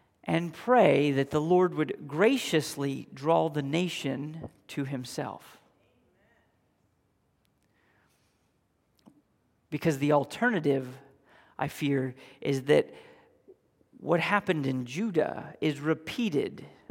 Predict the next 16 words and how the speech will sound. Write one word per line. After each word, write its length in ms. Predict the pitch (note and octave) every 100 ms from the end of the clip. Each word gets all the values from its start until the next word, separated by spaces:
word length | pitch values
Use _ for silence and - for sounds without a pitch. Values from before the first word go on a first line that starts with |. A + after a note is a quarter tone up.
| - -
by 260 | C3+ D3+ C#3+
and 220 | C3+ C3+
large 680 | D#3+ C#3 C3 B2 A#2+ - - _ _ _ _ _ _ _ _
in 140 | D#3 C#3
our 180 | C3 A#2+
land. 520 | B2 A#2+ - F#2 - - - _ _ _ _ _ _ _ _ _ - - - -
Now, 80 | F#3
as 100 | G3
we 100 | A3
think 220 | - D4
about 300 | C4 F#3+ F3
that, 160 | F#3 G3
we, 160 | G#3
we, 300 | - G#3+ G3 -
we 180 | G#3
can 280 | G3 G#3 F3+